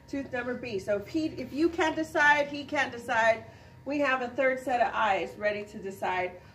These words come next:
what shade we're gonna put on because we only wanna do this one time, so we don't have to pay the extra fee. Now let's talk about shading. If they say, "Oh, I wa-," if they, let's say they like this shade and this one's a little bit darker, "I can reach this shade," they're gonna say,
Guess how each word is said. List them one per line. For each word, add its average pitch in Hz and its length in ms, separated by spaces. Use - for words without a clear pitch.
what 233 220
shade 240 300
we're 226 80
gonna 214 140
put 214 200
on 175 220
because 262 300
we 277 140
only 370 200
wanna 311 220
do 277 140
this 247 160
one 285 200
time, 226 420
so 214 140
we 240 80
don't 233 140
have 247 180
to 254 60
pay 262 200
the 208 120
extra 196 280
fee. 196 280
Now 247 160
let's 311 240
talk 320 220
about 277 300
shading. 302 540
If 285 440
they 277 180
say, 269 340
"Oh, 311 140
I 339 140
wa-," - 160
if 269 200
they, 311 240
let's 311 200
say 330 200
they 294 160
like 277 260
this 285 240
shade 254 300
and 247 100
this 247 200
one's 262 180
a - 20
little 240 160
bit 226 100
darker, 233 300
"I 220 140
can 240 240
reach 220 300
this 214 140
shade," 208 340
they're 269 100
gonna 311 140
say, 339 340